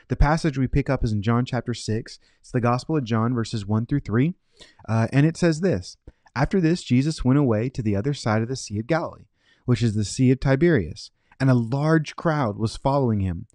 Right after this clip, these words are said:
because they saw the signs or the works that he was doing, and he was doing, uh,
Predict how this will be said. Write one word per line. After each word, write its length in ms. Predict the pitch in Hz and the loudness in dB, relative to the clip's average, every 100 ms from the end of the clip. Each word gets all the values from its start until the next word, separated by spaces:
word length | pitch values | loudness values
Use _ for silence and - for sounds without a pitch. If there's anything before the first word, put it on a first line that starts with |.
| _ - | _ -6
because 280 | - 143 165 | 0 4 6
they 100 | 165 | 4
saw 300 | 160 - 220 | 2 2 2
the 120 | 175 | 2
signs 640 | 123 - 107 107 147 - - | 0 2 2 2 0 -4 -4
or 80 | 110 | -2
the 120 | 117 | 0
works 280 | 120 156 - | -2 -4 -4
that 100 | 110 | -4
he 120 | 110 | -2
was 160 | 107 | -4
doing, 400 | - 110 110 156 - - _ 131 | 0 2 2 0 -6 -20 _ 0
and 100 | 135 | 0
he 220 | 160 202 | 2 4
was 260 | 196 151 | 4 4
doing, 560 | 107 127 170 175 127 147 _ _ | 0 0 4 4 2 0 _ _
uh, 240 | 123 123 | 0 0